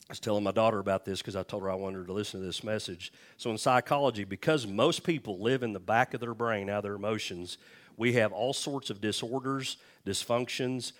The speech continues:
addictions, and emotional problems arise from undeveloped joy pathways in the brain. Now, I'm gonna, I'm gonna give you a little example.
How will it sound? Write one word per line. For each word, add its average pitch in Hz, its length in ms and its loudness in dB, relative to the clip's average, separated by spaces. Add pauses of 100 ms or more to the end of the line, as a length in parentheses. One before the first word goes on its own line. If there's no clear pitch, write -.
(180)
addictions, 117 800 0 (280)
and 95 80 -4
emotional 101 420 0
problems 98 640 -2
arise 101 520 0
from 90 280 -10
undeveloped 113 680 -2
joy 107 300 -2
pathways 92 880 -4 (180)
in 90 140 -10
the 87 60 -10
brain. 85 380 -4 (2250)
Now, 101 160 -2
I'm 104 80 -2
gonna, 101 200 -2
I'm 104 120 -6
gonna 101 100 -6
give 107 180 -2
you 110 80 -2
a - 20 -2
little 104 220 0
example. 98 540 -4